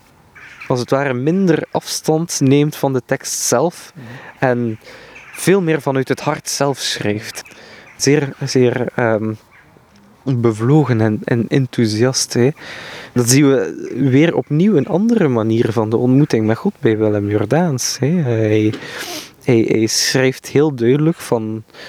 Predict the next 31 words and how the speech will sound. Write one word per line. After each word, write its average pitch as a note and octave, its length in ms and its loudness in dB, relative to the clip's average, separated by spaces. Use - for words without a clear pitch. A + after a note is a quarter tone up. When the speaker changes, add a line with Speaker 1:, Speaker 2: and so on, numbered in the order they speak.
Speaker 1:
eh, B2 300 2
vanuit A2+ 460 0
het A#2 140 -6
perspectief - 540 -2
van A#2+ 160 0
een G#2 220 -4
geleerde, A2 500 0
hè, C3 460 2
eh, G#2 100 0
vanuit G#2+ 320 0
zijn, G#2+ 300 -2
zijn G#2+ 260 0
lange B2+ 240 2
studie, B2 440 -2
zeer B2 480 0
erudiet A#2 560 0
en B2+ 260 2
zo. A2+ 200 0
Maar A#2+ 280 0
binnen D#3 400 -2
die, C3 360 2
ja, B2 300 0
die B2 100 2
systematische C#3 920 0
bewoordingen A#2 920 0
die, G#2 440 0
die, G#2 340 0
die G#2+ 340 -4
ook, A2+ 260 -2
ja, - 300 0
e-, - 200 0